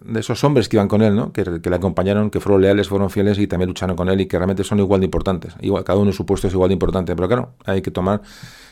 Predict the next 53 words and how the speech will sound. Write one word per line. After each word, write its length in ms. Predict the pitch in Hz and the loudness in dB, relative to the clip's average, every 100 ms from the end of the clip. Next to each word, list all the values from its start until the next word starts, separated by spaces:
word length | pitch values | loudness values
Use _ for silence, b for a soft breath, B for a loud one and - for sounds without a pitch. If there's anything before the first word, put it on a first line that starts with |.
| B | B
este 200 | 101 110 | -4 0
líder, 240 | 113 117 | 4 4
este 180 | 98 - | 2 -2
personaje, 400 | 92 104 107 - | -2 0 -2 -2
este 160 | 101 113 | 0 2
héroe 200 | 107 120 | 4 4
para, 220 | 123 98 | 2 0
bueno, 220 | 90 139 | 0 -4
pues 120 | 113 | -6
para 200 | - 82 | -4 -4
contar 220 | 82 80 98 | -4 -2 -2
la 40 | |
historia 280 | 92 110 110 | 0 0 2
y 40 | |
realmente 280 | 101 95 95 | 2 0 0
es 40 | |
mucho 220 | 104 101 98 | -2 -2 0
más 100 | 98 | 0
llamativa 480 | 90 82 98 95 - B B B | 0 2 2 2 -2 B B B
y 80 | 101 | -2
a 60 | 95 | 2
todos 200 | 104 98 | 2 2
se 60 | |
nos 100 | 82 | -2
queda 180 | - 101 | 0 0
mejor 280 | 85 101 92 | 0 0 0
si 60 | |
hablamos 260 | 87 92 95 | 0 0 2
de 60 | 92 | 2
Bernardo, 360 | 95 98 95 | 2 2 0
de, 20 | |
de 200 | - 98 | 0 2
Bernardo 400 | 92 87 101 107 | 2 4 2 4
de 60 | 104 | 4
Gálvez 260 | 110 104 - | 4 2 0
como 180 | 82 | -4
jefe 200 | - 110 | -2 0
de 20 | 107 | 2
la 60 | |
expedición 440 | 101 110 95 107 104 | 2 2 4 2 2
y 80 | |
no 160 | 92 95 | 0 -2
como 220 | 101 95 | 0 2
el 100 | 87 | 2
cabo, 400 | 95 101 98 92 | 2 4 4 2
el 80 | 90 | 0
cabo 240 | 104 104 107 | 4 6 8
Gutiérrez, 500 | 104 110 104 101 - B B B B 104 | 6 6 4 2 -2 B B B B -6
un 140 | 95 | -2
tío 200 | 107 101 | 2 4
de, 320 | 95 90 82 78 _ _ _ _ _ - | 2 0 -2 -6 _ _ _ _ _ -4
de 100 | 101 | 0
Paterna, 540 | 98 120 107 104 - | 4 6 6 2 0